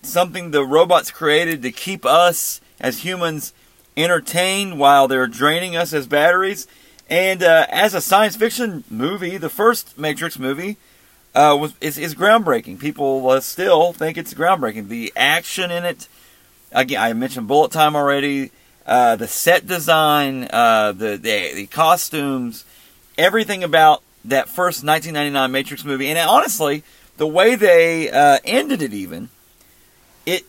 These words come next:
it made it to the nineteen ninety-nine, nineteen ninety-nine movie, the original, made it to where you didn't even really need to have to have, uh,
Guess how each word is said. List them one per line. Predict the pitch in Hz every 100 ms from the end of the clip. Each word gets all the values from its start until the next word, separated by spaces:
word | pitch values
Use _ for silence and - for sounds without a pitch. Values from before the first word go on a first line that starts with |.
| _ -
it | 202 180
made | 180 226
it | 240 -
to | -
the | 160
nineteen | 165 185 175
ninety-nine, | 185 233 214 -
nineteen | 160 190 185
ninety-nine | 185 175 202 254
movie, | 208 135 143
the | 151
original, | 185 220 156 120 131 - _ _ _
made | 123 143 170
it | 202
to | -
where | 190 151 123 113 139 170 _ _ _ _
you | 233
didn't | 254 254
even | 262 254
really | 254 254
need | 226 247 254
to | 185
have | 143 135 123
to | 123
have, | 120 110 101 107
uh, | 104 101